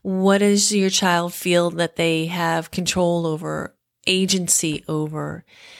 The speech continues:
understanding how that child feels about their emotional state. One of the first ways to understand your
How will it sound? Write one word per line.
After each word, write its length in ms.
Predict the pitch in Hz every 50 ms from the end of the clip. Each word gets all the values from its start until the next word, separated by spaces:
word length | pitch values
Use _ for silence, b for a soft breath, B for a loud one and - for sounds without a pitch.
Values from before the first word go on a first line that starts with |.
| B B B B B
understanding 880 | 185 180 180 185 180 170 - - 190 175 175 175 175 175 175 170 170 - -
how 320 | 185 - 185 180 175 175
that 260 | 170 175 165 - -
child 500 | - - 185 165 165 165 165 165 165 165
feels 680 | - - - 180 170 170 170 165 165 165 165 170 - - B B B B B B
about 380 | 190 170 185 175 170 - -
their 160 | - 165 156 151
emotional 720 | 165 175 170 175 175 185 185 - - 170 160 147 151 151
state. 760 | - - - - - 160 151 160 - - _ _ - - - _ _ _ _ _ _ _ _ _ _ _
One 260 | - 160 175 185 190 196
of 100 | 190 196
the 80 | 202
first 320 | 196 - 208 202 202 - -
ways 260 | 208 202 208 202 202
to 460 | - - 208 202 196 196 196 190 185 -
understand 960 | - 190 190 196 185 - - - 190 180 180 185 190 196 208 220 220 214 196 - _ _ _ -
your 520 | - 185 185 185 185 185 185 180 180 -